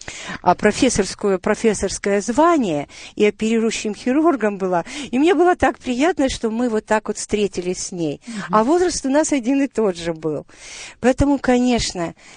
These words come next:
Speaker 1: необходимо жертвовать своей целью, своей карьерой, может быть, своими, своим отдыхом, своим здоровьем ради того, что мы вот созидаем Царство Божие в себе самих,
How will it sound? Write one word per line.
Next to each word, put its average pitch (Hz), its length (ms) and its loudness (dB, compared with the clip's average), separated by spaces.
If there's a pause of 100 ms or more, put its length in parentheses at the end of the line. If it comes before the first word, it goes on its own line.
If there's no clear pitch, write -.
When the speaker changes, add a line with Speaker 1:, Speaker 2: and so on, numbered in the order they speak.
(100)
Speaker 1:
необходимо 262 720 2
жертвовать 190 640 0
своей 233 380 2
целью, 185 640 -2 (380)
своей 254 480 0
карьерой, 233 720 2
может 175 340 -6
быть, 165 180 -8
своими, 254 720 0 (340)
своим 262 460 0
отдыхом, 202 560 0
своим 226 400 -2
здоровьем 202 760 0 (380)
ради 202 340 2
того, 233 380 -2
что 208 500 0
мы 190 240 -6
вот 190 160 -4
созидаем 180 560 0
Царство 226 520 -2
Божие 165 580 -6 (600)
в - 80 -12
себе 254 320 2
самих, 190 460 -2